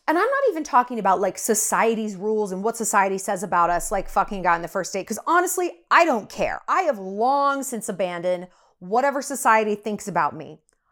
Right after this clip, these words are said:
I care about the outcomes. I care about, like, well, what does this guy think? <sighs> Men are hunters. They're hunters. And I have never understood that more starkly than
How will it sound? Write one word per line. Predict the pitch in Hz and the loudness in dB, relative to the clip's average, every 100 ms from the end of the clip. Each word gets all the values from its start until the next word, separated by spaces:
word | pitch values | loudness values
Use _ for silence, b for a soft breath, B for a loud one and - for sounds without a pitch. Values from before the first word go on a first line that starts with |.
| _ | _
I | 208 370 440 | -2 -2 -2
care | 269 208 | -2 -2
about | - 196 185 | 2 0 0
the | 190 - | -4 0
outcomes. | - 285 - 190 - - - _ _ _ - | 4 4 2 -12 -12 -12 -14 _ _ _ -2
I | 294 | 0
care | 427 403 | 2 2
about, | 311 277 | 2 2
like, | 233 175 | -2 -4
well, | 208 | -2
what | 214 415 | 2 2
does | 220 165 _ _ - | 0 -6 _ _ -16
this | 160 165 571 - - - 196 | 0 6 6 6 -4 -10 2
guy | 185 143 - _ _ | 4 4 0 _ _
think? | - 156 - _ _ _ b b b b b b b b _ _ _ | -10 -10 -12 _ _ _ b b b b b b b b _ _ _
<sighs> | 185 165 B B B B B _ _ _ _ _ _ _ _ - | -10 -10 B B B B B _ _ _ _ _ _ _ _ -10
Men | 190 214 | -6 -4
are | 220 | -6
hunters. | 175 170 - - - - _ _ _ _ _ _ _ _ _ _ - | -8 -14 -16 -20 -20 -20 _ _ _ _ _ _ _ _ _ _ -4
They're | 226 254 | 0 0
hunters. | 285 285 - - - _ _ b b b - | 0 -6 -10 -14 -20 _ _ b b b 0
And | 254 247 | 0 2
I | 240 294 | 2 2
have | 320 226 | 2 -2
never | 190 202 214 277 | -2 -2 2 2
understood | 240 220 220 214 196 | 0 -4 -6 -6 0
that | 196 185 | 0 -2
more | 180 190 | -6 -6
starkly | - - 165 170 208 214 226 | -6 -4 -2 -4 -4 -8 -8
than | 165 190 180 180 | -4 -2 -2 -8